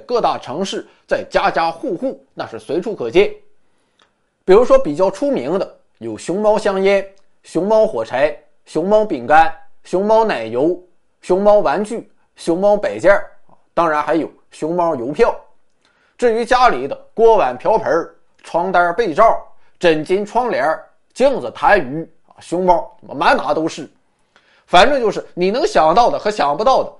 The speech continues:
都能打上熊猫的标志。熊猫的形象基本就等于新中国。一九六一年，毛主席参观视察了南京收银机厂。一九七六年，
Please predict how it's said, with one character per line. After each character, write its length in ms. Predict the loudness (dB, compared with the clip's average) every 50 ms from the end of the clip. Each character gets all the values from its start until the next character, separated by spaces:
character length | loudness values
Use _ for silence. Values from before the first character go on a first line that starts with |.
| _ _ _ _
都 180 | 2 2 2 2
能 200 | -2 -4 -4 -4
打 180 | -6 -6 -6
上 180 | -6 -6 -8 -8 -12 _ _ _
熊 300 | _ -8 -6 -4 -4 -2
猫 120 | -2 -4 -4
的 80 | -4
标 220 | -2 -2 0 0 -2
志。 160 | -4 -8 -14 _ _ _ _ _ _ _ _ _ _ _ _ _
熊 340 | -20 -14 -8 -6 -4 -2
猫 140 | -2 -2 -2
的 100 | -2 -4
形 220 | -6 -6 -6 -2 0
象 180 | 0 0 0 -4 -14 _ _ _
基 240 | -12 -6 -4 -4 -2
本 200 | -2 -2 -4 -2
就 160 | -2 -2 0
等 260 | 0 -2 -4 -4 -6
于 260 | -8 -8 -8 -8 -10 _ _ _ _ _
新 240 | _ -4 -2 0 2
中 200 | 2 0 0 -2
国。 280 | -4 -6 -8 -8 -12 -16 _ _ _ _ _ _ _ _ _ _ _ _ _ _ _ _ _ _ _ _ _ _ _ _ _ _ _ _ _
一 180 | -6 -4 -2 0
九 140 | 2 2 2
六 120 | 2 0
一 160 | -2 -2 -2
年， 240 | 0 -2 -2 -4 -6 -10 _ _ _
毛 260 | 0 2 4 4 4
主 100 | 2 -2
席 320 | -6 -6 -8 -10 -10 -10 _ _
参 220 | -4 -2 -2 0 0
观 180 | 0 -2 -2
视 160 | -4 -6 -6
察 240 | -8 -6 -4 -4 -4
了 160 | -4 -6 -8 -14 _ _
南 240 | -4 -2 -2 -2 0
京 260 | 0 -2 -2 -2 -6
收 220 | -6 -2 0 0 0
银 100 | -2 -4
机 140 | -6 -6
厂。 260 | -6 -6 -8 -8 -10 -14 _ _ _ _ _ _ _ _ _ _ _
一 140 | -6 -4 -2
九 140 | -2 -2 -4
七 160 | -4 -4 -4
六 160 | -2 -2 -2
年， 260 | -4 -6 -8 -10 -12